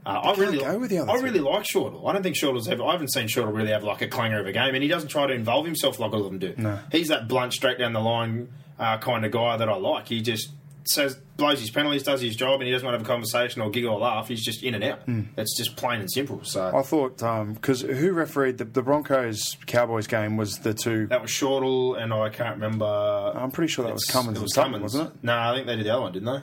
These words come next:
Speaker 1: they?
Speaker 2: Uh, Cum-, I don't know.
Speaker 1: No,
Speaker 2: I'd
Speaker 1: I've,
Speaker 2: have to
Speaker 1: I've
Speaker 2: look
Speaker 1: got
Speaker 2: at
Speaker 1: bloody
Speaker 2: it.
Speaker 1: confused. Whichever game the other
Speaker 2: I
Speaker 1: month
Speaker 2: thought
Speaker 1: did,
Speaker 2: Brisbane got
Speaker 1: I
Speaker 2: a
Speaker 1: thought
Speaker 2: lot of good calls again on Friday night as well.
Speaker 1: Shortall and somebody else, I'm pretty sure, did the Brisbane game.
Speaker 2: I think, yeah, I think the Cowboys and the Panthers definitely got the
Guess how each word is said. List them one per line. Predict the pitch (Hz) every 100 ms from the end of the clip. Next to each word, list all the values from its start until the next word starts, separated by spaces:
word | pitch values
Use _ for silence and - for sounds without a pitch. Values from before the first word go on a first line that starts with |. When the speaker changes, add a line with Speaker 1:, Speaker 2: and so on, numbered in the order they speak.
| - -
Speaker 1:
they? | -
Speaker 2:
Uh, | 123
Cum-, | 113 147 143 -
I | 131
don't | 101
know. | 98 104 - - -
Speaker 1:
No, | -
Speaker 2:
I'd | 123
Speaker 1:
I've, |
Speaker 2:
have | -
to | -
Speaker 1:
I've | -
Speaker 2:
look |
Speaker 1:
got | 147
Speaker 2:
at | 131
Speaker 1:
bloody | 120
Speaker 2:
it. | 113
Speaker 1:
confused. | 110 113 110
Whichever | 113 165 156
game | 143 131 117
the | 117
other | 120
Speaker 2:
I | 113
Speaker 1:
month | 113 156 151
Speaker 2:
thought | 170
Speaker 1:
did, | 127
Speaker 2:
Brisbane | 123 135 156
got | 120
Speaker 1:
I |
Speaker 2:
a | 110
Speaker 1:
thought | 110
Speaker 2:
lot |
of | 110
good | 113 110
calls | 113 110
again | 107 110
on | 107 101
Friday | 113 107 101
night | 107 131
as | 95
well. | 123 120
Speaker 1:
Shortall | 117 - 147 147 127
and | 110 160 147
somebody | 113 101
else, | 107 110
I'm | 92
pretty | 95 92
sure, | 98
did | 90 -
the | -
Brisbane | 98 101
game. | 101 123 139 -
Speaker 2:
I | 120
think, | 139 143 123 107
yeah, | 120 123 104
I | 117 135
think | 151
the | 135
Cowboys | 107 135 139 139 120 110 107
and | 110
the | 107
Panthers | 120 120 113 104
definitely | - 110 113 107 101
got | - 110
the | - 98